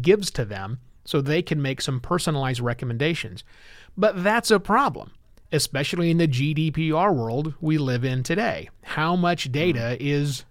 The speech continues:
Speaker 1: too much? Data we know can give a much more personalized experience,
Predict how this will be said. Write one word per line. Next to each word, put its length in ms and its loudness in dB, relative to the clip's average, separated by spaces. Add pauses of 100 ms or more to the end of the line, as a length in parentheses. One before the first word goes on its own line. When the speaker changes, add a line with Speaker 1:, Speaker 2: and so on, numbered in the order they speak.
(160)
Speaker 1:
too 280 4
much? 540 0 (360)
Data 300 6
we 180 6
know 560 4 (460)
can 220 2
give 300 6
a 100 4
much 260 4
more 120 2
personalized 580 0
experience, 640 -2